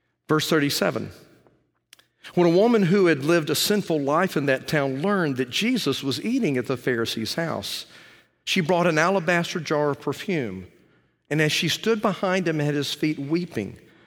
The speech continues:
she began to wet his feet with her tears. Then she wiped them with her hair, kissed them, and poured perfume on them. What happens here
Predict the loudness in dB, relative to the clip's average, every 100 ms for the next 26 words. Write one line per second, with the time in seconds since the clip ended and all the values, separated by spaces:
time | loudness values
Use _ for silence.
0 | _ -10 -2 0 0 2 2 2 0 0
1 | 0 0 -2 -4 -4 -4 -4 -2 -4 -4
2 | -8 -4 -4 -4 -6 -10 -14 -16 -20 -20
3 | _ _ _ -4 -2 0 0 -2 -2 0
4 | 0 -2 -2 -4 0 0 0 -2 -4 -4
5 | -2 -2 -4 -8 -4 -4 -4 -8 -10 -14
6 | -20 -20 _ _ -6 -4 -4 -2 0 0
7 | -4 -8 -6 -6 -6 -6 -4 -6 -10 -10
8 | -10 -10 -16 -20 _ _ _ _ _ _
9 | _ _ _ _ -2 0 2 2 2 0
10 | 2 2 2 2 -4